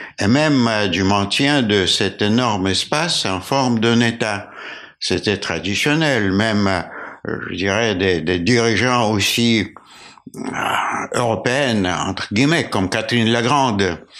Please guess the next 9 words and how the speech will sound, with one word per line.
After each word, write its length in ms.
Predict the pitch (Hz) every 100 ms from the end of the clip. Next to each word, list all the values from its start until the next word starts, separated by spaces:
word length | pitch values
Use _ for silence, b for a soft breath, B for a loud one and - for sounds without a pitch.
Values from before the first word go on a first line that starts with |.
| B B
dans 180 | 92 95
sa 180 | 110
correspondance 880 | 98 120 107 95 - 104 101 92 101
avec 320 | 95 92 90
Diderot, 640 | 80 104 101 131 185 226 -
elle 140 | 113
lui 160 | 113 123
écrivait 640 | 113 - 147 143 202 226
que 280 | 226 147 123